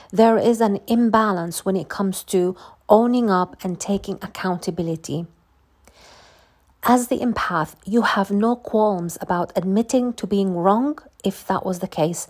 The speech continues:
and taking responsibility for your actions. However, narcissists refuse point blank to admit wrongdoing because in their mind, that shows their weakness and reduces their sense of control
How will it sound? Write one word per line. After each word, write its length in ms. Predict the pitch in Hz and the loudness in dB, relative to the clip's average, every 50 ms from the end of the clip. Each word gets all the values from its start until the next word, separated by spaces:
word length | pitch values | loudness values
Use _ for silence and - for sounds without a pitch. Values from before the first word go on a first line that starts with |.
| - - - - - - | -16 -20 -20 -20 -14 -8
and 160 | - 196 170 - | -6 -6 -2 0
taking 340 | 214 214 214 - 220 196 | 0 0 0 -2 -4 -4
responsibility 800 | 185 180 170 - - 180 175 175 - - 185 202 202 196 202 208 | -4 -4 -6 -6 -4 -4 -4 -4 -6 -6 -2 -2 -2 -2 -2 -6
for 240 | 196 - - 190 185 | -6 -4 -2 -2 0
your 180 | 185 180 175 - | 0 -2 -4 -2
actions. 640 | 165 160 202 - - - 175 170 175 175 - - - _ _ _ _ - - - - _ | -4 -4 -6 -6 -10 -10 -10 -12 -12 -14 -16 -20 -20 _ _ _ _ -20 -20 -20 -16 _
However, 640 | - - - 208 190 180 170 170 175 170 175 170 - - - - _ - 196 | -2 0 4 4 6 4 4 2 -2 -6 -8 -10 -12 -18 -20 -20 _ -6 -2
narcissists 960 | 196 202 214 233 247 240 - - 190 - - - - - - - - - - | 0 2 4 2 2 0 -2 -6 -8 -6 -6 -8 -10 -10 -12 -16 -14 -10 -8
refuse 580 | 190 185 - - - 220 220 226 214 202 175 | -8 -8 -8 -10 -6 -4 -2 -2 -2 -2 -4
point 500 | - - - - 240 226 226 226 208 - - | -6 -10 -6 -2 -2 0 0 -2 -4 -4 -2
blank 400 | - 202 196 190 175 165 - - _ _ _ _ - - _ - | -2 0 0 -2 -4 -6 -10 -16 _ _ _ _ -20 -20 _ -8
to 140 | - - 208 | -4 -2 -2
admit 400 | 190 202 202 196 196 190 - - - - | -2 0 0 0 0 -2 -4 -8 -8 -4
wrongdoing 640 | 180 185 185 185 180 170 165 165 170 165 165 175 170 _ - - - - - - | 0 0 0 0 0 -2 -4 -6 -6 -8 -10 -10 -12 _ -20 -20 -20 -20 -4 -2
because 480 | 214 208 - - 254 240 233 233 - - - | -2 -2 0 0 0 0 0 0 -2 -4 -2
in 140 | 226 214 220 | 0 0 2
their 160 | 233 262 285 | 2 2 2
mind, 580 | 262 208 220 247 240 202 175 170 165 180 190 - - - - - _ - | 2 2 2 2 2 0 0 -2 -6 -8 -10 -12 -18 -20 -20 -20 _ -2
that 300 | 180 226 233 - - - | 0 2 2 0 -2 -6
shows 560 | - - 240 220 220 220 220 208 202 - - _ - - 170 | -4 0 0 2 2 2 2 0 -2 -8 -14 _ -20 -16 -2
their 280 | 185 202 202 208 202 196 | 2 4 4 4 4 2
weakness 640 | 180 202 208 196 - - 180 180 175 - - - - - _ _ _ - - - - - | 2 0 0 -2 -4 -8 -10 -10 -10 -12 -14 -16 -18 -20 _ _ _ -20 -20 -20 -8 -2
and 380 | - 196 196 196 196 196 185 - | 0 2 2 2 2 0 -2 -2
reduces 760 | - 214 202 196 170 175 196 214 214 202 - - 190 185 - - - | 0 0 0 0 0 -2 -2 -2 -2 -2 -2 -6 -8 -8 -10 -14 -16
their 320 | 190 175 - 190 185 180 | -10 -4 -2 0 0 0
sense 520 | 185 - - - - 196 180 175 170 - - | 0 -4 -8 -8 -6 -4 -4 -4 -6 -8 -12
of 160 | - - - | -14 -10 -8
control 600 | - 185 170 - - - 180 170 175 170 170 | -6 -6 -6 -4 0 2 4 4 4 2 0